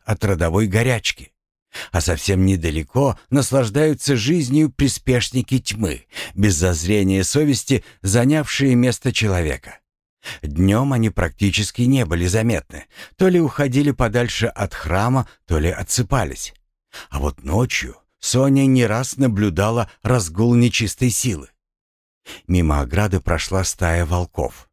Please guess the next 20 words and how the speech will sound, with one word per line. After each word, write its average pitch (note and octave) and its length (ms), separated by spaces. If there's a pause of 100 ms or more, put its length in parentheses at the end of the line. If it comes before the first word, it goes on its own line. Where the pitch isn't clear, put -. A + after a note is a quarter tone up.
(360)
Сидя D#2+ 340
на D2+ 160
крыше, G#2 420 (140)
диких A2 440
животных A#2 720
Хромушка D3 640
видела C3 400
так C3 320
же G#2 160
часто, B2+ 480
как C3 240
и C#3+ 40
монстров. - 680 (720)
Звери F2+ 420
уже F#2+ 280
забыли, B2+ 460
что G#2+ 220
людей G#2+ 380
нужно G#2+ 340
бояться, A2+ 580